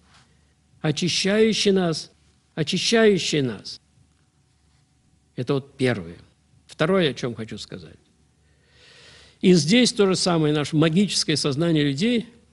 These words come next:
часто работает против них. Считают, что задача, задача таинства покаяния в чём состоит? Всё перечислить на свете.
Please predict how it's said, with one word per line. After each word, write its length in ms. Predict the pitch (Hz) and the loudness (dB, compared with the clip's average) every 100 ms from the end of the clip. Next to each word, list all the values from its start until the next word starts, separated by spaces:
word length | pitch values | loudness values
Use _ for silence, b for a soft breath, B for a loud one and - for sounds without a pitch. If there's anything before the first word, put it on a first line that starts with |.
| _ _ | _ _
часто 400 | - 147 131 143 | -2 -2 -2 -4
работает 640 | 131 127 196 196 180 180 - | -4 -2 -2 -2 -4 -4 -8
против 480 | 139 135 135 139 - | -8 -6 -6 -10 -10
них. 400 | 92 87 - - _ _ _ _ _ _ | -10 -10 -12 -20 _ _ _ _ _ _
Считают, 480 | - 151 151 185 170 | -6 -4 -2 0 -2
что 400 | - 156 151 - - | -2 -4 -4 -8 -8
задача, 680 | 147 143 196 196 180 156 - _ b b b b b b b | -4 -2 -2 -2 -4 -8 -12 _ b b b b b b b
задача 500 | 147 151 196 202 180 | -2 2 2 2 -2
таинства 380 | 180 175 160 151 | -2 -2 -2 -4
покаяния 420 | 156 156 175 160 | -2 0 0 0
в 80 | 143 | 0
чём 280 | - 196 160 | 4 4 4
состоит? 380 | 139 139 110 | -2 -4 -6
Всё 480 | - - - 190 226 | -6 -4 4 6 6
перечислить 760 | - 185 175 - 175 - 156 - | 6 4 2 0 -2 -2 -6 -4
на 120 | 147 | -4
свете. 600 | - 123 110 - - 90 | -2 -4 -6 -8 -18 -20